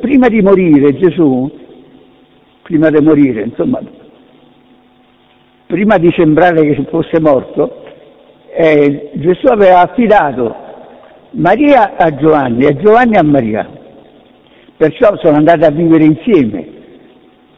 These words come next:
Lui non mi racconta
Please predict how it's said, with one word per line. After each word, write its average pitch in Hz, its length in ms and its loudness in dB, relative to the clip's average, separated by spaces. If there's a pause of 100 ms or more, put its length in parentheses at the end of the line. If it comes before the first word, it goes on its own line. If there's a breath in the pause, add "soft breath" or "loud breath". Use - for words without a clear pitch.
(1400)
Lui 320 240 4
non 254 160 2
mi 302 140 2
racconta 208 880 0